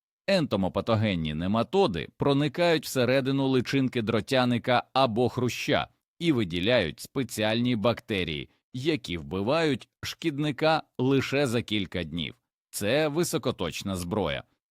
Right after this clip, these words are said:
Ви просто поливаєте грядку розчином з нематодами, і вони одразу йдуть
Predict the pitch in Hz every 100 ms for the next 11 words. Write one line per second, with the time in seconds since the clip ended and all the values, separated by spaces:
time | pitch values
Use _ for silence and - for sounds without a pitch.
0 | - 107 175 196 196 156 131 143 139 156
1 | 151 143 127 151 151 143 131 123 - -
2 | 147 135 113 101 135 131 123 147 107 78
3 | 71 58 - _ _ 151 139 147 156 156
4 | 139 117 156 160 123 131 117 156 -